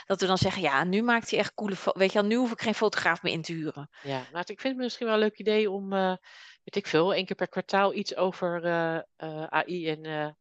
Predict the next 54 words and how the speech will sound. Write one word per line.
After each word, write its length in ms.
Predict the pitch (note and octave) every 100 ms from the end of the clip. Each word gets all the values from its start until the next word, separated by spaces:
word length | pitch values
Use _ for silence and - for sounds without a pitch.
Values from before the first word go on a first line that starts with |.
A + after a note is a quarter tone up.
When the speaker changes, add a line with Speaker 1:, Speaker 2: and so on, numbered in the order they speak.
| _ _ _
Speaker 2:
chat 340 | - A3 - -
G 160 | - A3+
P 40 | G#3+
T 240 | - A3
te 100 | -
zeggen 440 | G3+ A3 G#3+ A3+ A#3+ _ _ -
in 120 | C4+
Speaker 1:
Ja. 100 | B3+
Speaker 2:
de, 100 | - -
in 100 | F#3
de 60 |
podcast. 600 | - G3+ - A#3+ B3 - _
Speaker 1:
Ja, 220 | B3 C4+
dat 120 | -
is 80 | A3
een 60 | A3
goed 240 | - C4+
idee. 300 | A#3+ A3+ F#3+
Ik 80 | F#3
schrijf 240 | - G#3
het 100 | G#3
even 240 | A3 G#3+ A3
op 100 | -
ons 140 | G3+
grote 340 | - A3 G#3 G3
lijstje. 460 | G3 B3 - G#4+ _ _ -
Speaker 2:
<clears throat> 280 | A3 F#3
Dat 180 | E3 E3
we 60 | F#3
onze, 260 | E3+ -
eh, 420 | E3 E3 E3+ E3+ E3 D#3+
Speaker 1:
En 80 | G#3
dan 120 | G#3+
blijven 300 | G#3 A#3 A#3+
wij 200 | A3 G3+
ook, 180 | G#3+ -
eh, 80 | G3+
blijven 320 | G#3+ - G#3
wij 180 | F#3+ F#3+
bij, 300 | G3+ G3+ F#3+
hè? 260 | F3+ G3 C4
Want 200 | F3+ G3+
wij 120 | F3
zijn 20 |
Speaker 2:
Precies. 180 | G#3+ F3+
Speaker 1:
tenslotte 500 | G3+ F#3 - G3+ -
allemaal 340 | - F#3 A3 F#3
ouder. 360 | F#3 G3+ F#3
We 60 | G#3
moeten 220 | A3 A3+
wel 160 | C3+ G#3
een 60 |
beetje 300 | G#3 A3+ -
<laughs> 80 | A3